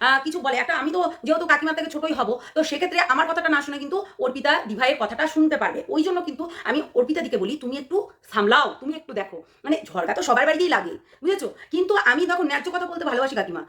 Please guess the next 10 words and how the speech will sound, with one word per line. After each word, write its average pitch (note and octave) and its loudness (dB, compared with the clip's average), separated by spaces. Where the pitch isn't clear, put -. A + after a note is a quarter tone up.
আমি A#3 2
ন্যায্য A#3+ 0
পথ-, C4+ -6
কথা A#3 -2
বলতে C#4+ -2
ভালোবাসি, C#4+ 0
ন্যায্য G3 -2
পথে F3+ -4
চলতে G#3 -2
ভালোবাসি। D#3+ -4